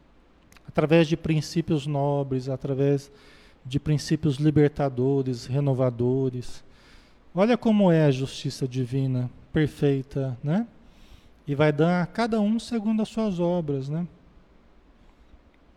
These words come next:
A Sol colocou, "Nossa, tudo o que você tá falando tá acontecendo comigo. Como você disse, estamos passando por momentos de,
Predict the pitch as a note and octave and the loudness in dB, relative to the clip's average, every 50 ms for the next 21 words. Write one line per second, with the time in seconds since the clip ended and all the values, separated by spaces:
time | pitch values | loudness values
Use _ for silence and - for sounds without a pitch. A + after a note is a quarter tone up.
0 | _ _ _ _ _ _ _ _ _ _ _ - - A#2+ A2+ C#3 C3+ B2 - - | _ _ _ _ _ _ _ _ _ _ _ -20 -18 -14 -12 -8 -8 -8 -8 -6
1 | - - D3 D3 C#3 - E3 D3+ C#3 - - D3 C#3+ D3+ E3+ G3 G3+ F#3+ - - | -4 -2 0 0 0 0 -2 -2 -2 0 0 0 0 0 0 0 0 0 -2 -4
2 | E3 - - G3+ F#3+ G3+ F#3 - F#3+ F#3 F3+ - F#3 E3+ - E3+ D#3+ - F3 D#3 | -6 -4 -4 -4 -4 -4 -4 -4 -4 -4 -4 -4 -4 -4 -4 -4 -4 -4 -4 -4
3 | C#3+ D3 D#3+ E3+ F3 - - - - - - - - - _ _ _ _ _ - | -2 -2 -2 -2 -4 -6 -10 -16 -20 -20 -20 -20 -20 -20 _ _ _ _ _ -8
4 | E3 - - F3+ - - E3 - - E3+ D#3+ E3+ E3 - F3+ E3+ E3 C#3 C3 C3 | -6 -4 -4 -4 -2 -2 -4 -4 -2 -2 -2 -2 -2 -2 0 0 2 2 2 0
5 | B2+ A#2+ A#2+ A#2+ A#2 - - D#3 D#3+ D3+ D3+ D#3+ - - D#3+ C#3 C3 C#3 E3+ F3+ | 0 -2 -4 -8 -6 -6 -4 -4 -2 -2 -2 -2 -2 -2 -4 -4 -2 -2 -2 -2
6 | - - E3 - - - D#3+ D#3+ D#3+ - - E3 D#3 C#3+ - - D#3 D#3+ D#3+ - | -2 -4 -8 -8 -6 -4 -4 -4 -4 -4 -4 -4 -4 -4 -2 -2 -2 -2 -2 -2
7 | - E3+ E3 E3 D#3+ D#3 D3+ C#3+ D3 D#3 D#3 - E3+ D3+ C#3+ D#3+ E3 E3+ E3 | -2 -2 0 0 0 0 0 0 0 -2 -4 -4 -6 -6 -4 -2 -2 -2 -2